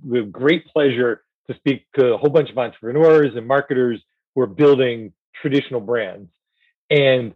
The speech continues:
the notion of not really representing a brand, but actually, uh, building and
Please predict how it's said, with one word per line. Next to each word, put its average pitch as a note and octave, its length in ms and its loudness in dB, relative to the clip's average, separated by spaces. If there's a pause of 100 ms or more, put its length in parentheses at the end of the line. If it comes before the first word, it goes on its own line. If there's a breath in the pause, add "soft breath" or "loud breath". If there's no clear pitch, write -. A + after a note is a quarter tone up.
(460)
the C3 100 0
notion D#3+ 520 4
of C3 420 -2 (240)
not D3+ 360 -4
really D#3 300 4
representing B2+ 600 -2
a - 20 -8
brand, B2+ 420 -4
but B2 140 -8
actually, B2 560 -4 (340)
uh, A#2 140 -4
building C#3+ 840 2
and A#2 400 -8